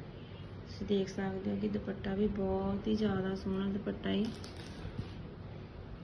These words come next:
ਹਾਂਜੀ, ਜਦੋਂ ਇਹ ਸੂਟ ਨਾ ਰੈਡੀ ਹੋ ਗਏ, ਬਹੁਤ ਜ਼ਿਆਦਾ ਸੋਹਣੇ ਲੱਗਦੇ ਆ ਜੀ ਬਣੇ ਹੋਏ।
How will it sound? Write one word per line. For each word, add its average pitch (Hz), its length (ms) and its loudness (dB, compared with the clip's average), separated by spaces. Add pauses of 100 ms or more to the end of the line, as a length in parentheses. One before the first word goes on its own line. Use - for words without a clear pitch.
(500)
ਹਾਂਜੀ, 226 240 4
ਜਦੋਂ 220 200 4
ਇਹ 233 80 4
ਸੂਟ 233 240 4
ਨਾ 226 260 2
ਰੈਡੀ 208 360 2
ਹੋ 208 120 4
ਗਏ, 208 100 2
ਬਹੁਤ 202 420 0
ਜ਼ਿਆਦਾ 196 320 4
ਸੋਹਣੇ 202 300 4
ਲੱਗਦੇ 190 460 4
ਆ 190 40 2
ਜੀ 190 120 2
ਬਣੇ 196 300 2
ਹੋਏ। 202 260 4